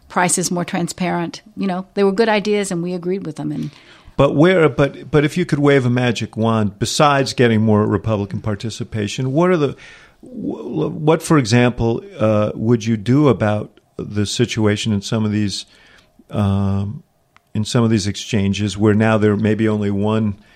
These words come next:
Speaker 2: uh, insurance company, uh, willing to offer policies?
Speaker 1: Well, there's a few things you could do about it. Um, we didn't have support for a public plan.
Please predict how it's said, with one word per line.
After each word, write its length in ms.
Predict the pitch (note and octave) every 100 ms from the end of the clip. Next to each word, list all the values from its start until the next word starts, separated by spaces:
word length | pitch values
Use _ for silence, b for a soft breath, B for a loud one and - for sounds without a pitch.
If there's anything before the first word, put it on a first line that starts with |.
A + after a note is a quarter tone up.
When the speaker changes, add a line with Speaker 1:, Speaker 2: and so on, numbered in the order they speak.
| b b -
Speaker 2:
uh, 180 | - A2
insurance 560 | G#2 F#2+ A#2 G#2+ G2+ -
company, 680 | G#2 G2 G#2 G#2 G#2 G#2+ - _ _
uh, 300 | G2+ G2+ G2+ -
willing 460 | - G#2 G#2+ G#2
to 100 | G#2
offer 340 | G#2 G2+ - G2+
policies? 800 | G2 G2+ G#2+ G#2+ G#2 F#2 F#2+ _
Speaker 1:
Well, 100 | A3
there's 160 | A#3+ A#3
a 60 |
few 180 | A#3+ D4
things 240 | A#3+ F3
you 80 | E3
could 120 | D#3
do 120 | D#3+ D3+
about 260 | - -
it. 160 | - - b b b b -
Um, 220 | F3+ F3+
we 140 | A3+
didn't 220 | C4 A#3
have 260 | A3 G#3+ G3+
support 560 | - F#3+ - G3+ F#3+ -
for 240 | - F3
a 40 |
public 380 | E3 F#3 E3+ -
plan. 500 | - D#3 D3 D3+ G3